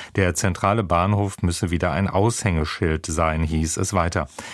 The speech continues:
Die Entscheidung ist ein weiteres Beispiel für die von Präsident Trump vorangetriebene Übernahme von Kompetenzen.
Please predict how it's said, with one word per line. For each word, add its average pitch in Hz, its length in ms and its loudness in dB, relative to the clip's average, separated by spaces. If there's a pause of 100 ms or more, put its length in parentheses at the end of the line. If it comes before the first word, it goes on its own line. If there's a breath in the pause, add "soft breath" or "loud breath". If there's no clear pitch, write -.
(240 loud breath)
Die 113 80 4
Entscheidung 104 500 2
ist 104 200 0
ein 98 100 2
weiteres 110 440 0
Beispiel 90 560 0 (280 loud breath)
für 90 180 2
die 90 200 2
von 82 260 0
Präsident 82 540 0
Trump 90 400 0
vorangetriebene 95 1080 0
Übernahme 92 640 2
von 90 240 0
Kompetenzen. 110 800 0